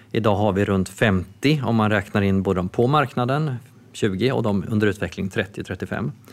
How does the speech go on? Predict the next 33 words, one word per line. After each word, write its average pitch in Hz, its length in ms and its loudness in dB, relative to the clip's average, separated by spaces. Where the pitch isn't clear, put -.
Eh, 120 260 2
sen, 127 500 2
eh, 147 200 4
så - 380 2
gör 127 200 2
vi 123 140 4
också - 340 -2
en 117 180 4
geografisk 104 500 2
expansion 127 680 0
undan 123 280 2
för - 100 -2
undan. 98 320 2
Vi 120 100 -2
kommer 110 260 0
in 95 100 2
i 95 60 0
fler 98 240 -2
länder. 95 540 0
Vi - 120 -6
utlicensierar 98 640 -2
till 101 240 -2
exempel 104 380 -2
Mellozzan 101 540 0
nu 123 180 -2
till 107 320 -2
stora 104 440 0
delar 101 240 2
av 95 60 2
de 98 80 2
europeiska 101 460 0
länderna. 120 400 0
Vårat, 113 340 0